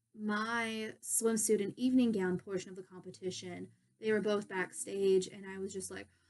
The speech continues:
Oh my God, Catherine, help me. You have to help me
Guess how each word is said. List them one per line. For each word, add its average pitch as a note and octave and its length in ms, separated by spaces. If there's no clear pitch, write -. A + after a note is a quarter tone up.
Oh C4 140
my C4+ 120
God, A3+ 260
Catherine, A3+ 400
help G#3+ 260
me. A3 80
You G#3+ 100
have A3+ 240
to B3+ 80
help A3+ 200
me A3 320